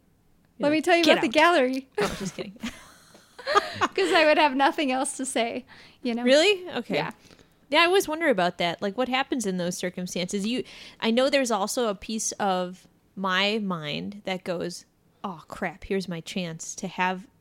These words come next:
Speaker 2: a memory." And as
Speaker 1: Mm-hmm.
Speaker 2: horrible as that sounds, that's exactly what I bet you a million other people are thinking.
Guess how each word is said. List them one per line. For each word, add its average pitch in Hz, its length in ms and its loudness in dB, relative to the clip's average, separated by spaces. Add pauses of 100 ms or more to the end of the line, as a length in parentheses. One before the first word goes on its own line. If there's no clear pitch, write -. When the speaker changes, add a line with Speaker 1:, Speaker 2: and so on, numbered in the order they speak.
(180)
Speaker 2:
a 165 280 -4 (760)
memory." 180 640 -4 (720)
And 262 160 -2
as 190 140 0
Speaker 1:
Mm-hmm. 247 120 -4
Speaker 2:
horrible 320 400 8
as 294 180 4
that 226 240 2
sounds, 165 680 -4 (300)
that's 208 160 -4
exactly 240 500 2
what 240 160 2
I 196 80 2
bet 190 260 -4
you 190 60 -4
a 175 40 -4
million 196 320 -2
other 185 180 0
people 180 260 -6
are 156 100 -4
thinking. 180 440 -8